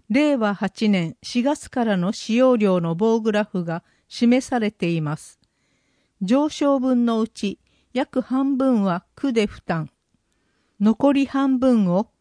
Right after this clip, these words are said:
利用者が負担するとなっています。図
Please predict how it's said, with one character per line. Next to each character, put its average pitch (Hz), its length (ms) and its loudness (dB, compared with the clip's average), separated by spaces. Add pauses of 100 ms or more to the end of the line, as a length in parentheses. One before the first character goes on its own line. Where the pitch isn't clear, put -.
(140)
利 220 120 4
用 302 180 4
者 226 200 -4
が 190 120 0
負 - 160 -16
担 226 240 0
す 220 220 -2
る 196 220 -2 (160)
と 240 120 0
な 208 140 0
っ - 60 -8
て - 200 -6
い 165 120 -2
ま 135 160 -8
す。 - 240 -20 (720)
図 220 340 -2